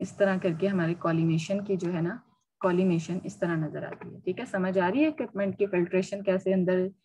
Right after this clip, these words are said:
नजर, अ, बता रहा था, और फिर, उम, जो है ना diagrams को देखते हुए आपको सारी, अ, प्रॉपर समझ आ जाएगी। ठीक है, तो collimation का क्या function था और collimators में किस तरह ये range होता है, ये इस तरह करके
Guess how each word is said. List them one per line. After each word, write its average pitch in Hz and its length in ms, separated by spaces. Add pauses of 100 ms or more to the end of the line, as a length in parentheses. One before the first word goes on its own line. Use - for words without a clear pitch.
(340)
नजर, 185 220
अ, 185 160
बता 170 400
रहा 175 140
था, 180 220
और 175 60
फिर, 170 240
उम, 175 320
जो 180 220
है 190 60
ना 185 160 (180)
diagrams 170 520
को 190 120
देखते 165 280
हुए 175 120
आपको 170 280
सारी, - 680
अ, - 80
प्रॉपर 175 420
समझ 175 300
आ 165 100
जाएगी। 156 320
ठीक - 460
है, 220 60
तो 226 80
collimation 190 640
का 196 100
क्या 226 200
function 214 460
था 220 60
और 202 80
collimators 180 720
में 185 140
किस - 220
तरह 190 140
ये 185 200
range 170 340
होता 175 200
है, 170 120
ये 175 80
इस 170 140
तरह 170 180
करके 165 340